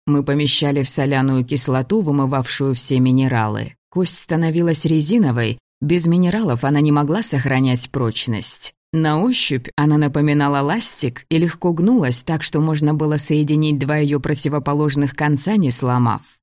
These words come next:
Органические и неорганические компоненты в отсутствии друг друга переставали выполнять свои основные функции. Вместе они обеспечивали кости крепость и жизнеспособность. Хотя кости выглядят достаточно прочными,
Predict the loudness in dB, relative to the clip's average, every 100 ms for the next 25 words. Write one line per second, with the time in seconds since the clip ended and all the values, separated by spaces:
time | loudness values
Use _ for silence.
0 | _ -6 -4 0 0 0 0 -2 -2 -2
1 | -2 0 0 0 0 0 0 -2 -2 -2
2 | -2 -2 -2 -2 0 0 0 -2 -2 -2
3 | -2 -2 -2 -2 0 0 -2 -2 -2 -2
4 | -4 -6 _ -6 -2 0 -2 -2 0 0
5 | 0 0 0 0 0 -2 0 0 0 0
6 | 0 0 0 -2 -2 -2 -2 -2 -2 -2
7 | -4 -10 _ -8 -2 0 0 0 0 2
8 | 2 2 0 0 0 -2 0 -2 0 -2
9 | -2 -2 0 -2 -2 -4 -2 -4 -2 -4
10 | -4 -2 0 0 0 0 -2 -2 0 0
11 | -2 -4 -4 -6 -6 -10 _ _ _ _
12 | -6 -2 0 -2 -2 -2 0 0 0 0
13 | 0 0 -2 -2 -4 -2 -4 -2 -2 -2
14 | -4 -4 -4 -2 0 -2 -2